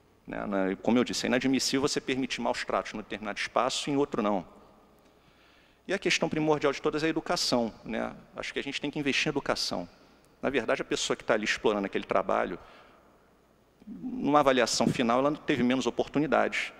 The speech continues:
Uma pessoa desfavorecida, uma pessoa que necessita financi-, financeiramente daquele trabalho. A gente investir na educação, a gente minimiza uma série de problemas, inclusive da exploração dos animais.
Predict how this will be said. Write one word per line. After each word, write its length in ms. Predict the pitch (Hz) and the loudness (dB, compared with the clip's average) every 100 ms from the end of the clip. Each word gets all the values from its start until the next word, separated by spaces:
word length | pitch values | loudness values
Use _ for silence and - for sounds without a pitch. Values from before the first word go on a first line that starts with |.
| - - - - | -20 -20 -16 -10
Uma 100 | - | -6
pessoa 440 | - - 113 101 | -4 0 2 2
desfavorecida, 720 | - - 98 101 113 - 107 | 0 0 0 0 -2 -2 0
uma 100 | 98 | -2
pessoa 300 | - 98 104 | -2 -4 -4
que 120 | - | -2
necessita 500 | 104 - 107 - - | -2 -2 -2 -2 -2
financi-, 420 | 107 104 - 107 98 - | -2 -2 -2 -2 -2 -2
financeiramente 580 | 113 113 110 98 90 98 | 0 2 2 2 2 0
daquele 220 | - 98 | -2 0
trabalho. 420 | 120 107 104 104 - - - - | 2 4 4 2 -6 -18 -20 -6
A 60 | 147 | -2
gente 160 | 139 | -2
investir 240 | 147 131 - | 0 0 0
na 60 | |
educação, 460 | 113 107 104 - 127 | -2 0 0 2 2
a 40 | |
gente 220 | 123 127 123 | 2 2 2
minimiza 500 | 127 107 104 123 120 | 4 4 2 2 0
uma 80 | |
série 280 | 117 - 117 | 0 -2 -2
de 60 | 117 | -2
problemas, 640 | - 131 90 85 82 - - - - | 0 0 0 -2 -6 -10 -14 -16 -10
inclusive 320 | 113 101 104 | -6 -4 0
da 80 | 113 | -2
exploração 480 | - 113 107 - 107 | 0 -2 -2 -2 -4
dos 100 | 98 | 0
animais. 500 | 117 90 - - | 0 0 -4 -8